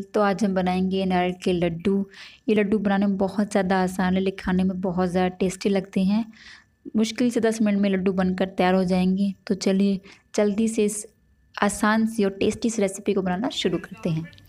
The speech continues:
तो मैंने यहाँ पर गैस पर कढ़ाई चढ़ा दी है और मैं यहाँ पर डाल रही हूँ दो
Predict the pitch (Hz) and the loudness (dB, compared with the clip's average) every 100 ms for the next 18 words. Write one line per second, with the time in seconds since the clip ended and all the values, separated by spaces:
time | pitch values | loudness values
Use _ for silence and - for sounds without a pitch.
0 | - - - - - - _ _ _ _ | -20 -20 -20 -20 -20 -20 _ _ _ _
1 | _ _ _ _ - - - - 202 208 | _ _ _ _ -20 -20 -20 -4 0 2
2 | 208 202 208 196 190 190 208 196 190 185 | 2 0 0 0 0 0 -2 0 0 0
3 | 180 185 185 190 214 226 - 190 190 190 | 0 0 2 0 0 -4 -4 -2 0 2
4 | 185 190 180 180 180 190 208 175 190 | 2 2 2 2 2 0 0 0 -2